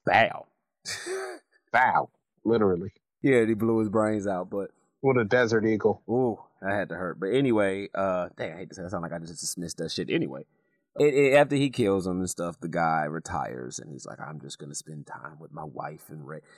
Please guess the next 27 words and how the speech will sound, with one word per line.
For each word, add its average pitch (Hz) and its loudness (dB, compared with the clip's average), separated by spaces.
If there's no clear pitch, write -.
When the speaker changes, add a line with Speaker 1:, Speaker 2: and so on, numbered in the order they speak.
Speaker 1:
And 95 0
they 104 2
adopted 92 2
the 95 -2
grand, 87 -2
uh, 76 -4
the 87 -4
grandbaby 85 -6
as 82 -8
their 85 -6
own. 71 -12
Speaker 2:
And 127 0
he 127 4
accepts 117 2
his 110 2
son 107 4
for 104 -2
being 98 2
gay. 90 4
Speaker 1:
Yeah, 92 4
he 92 2
accepts 87 -2
his 87 -2
son 85 -2
for 90 -6
being 87 -4
gay. 60 -12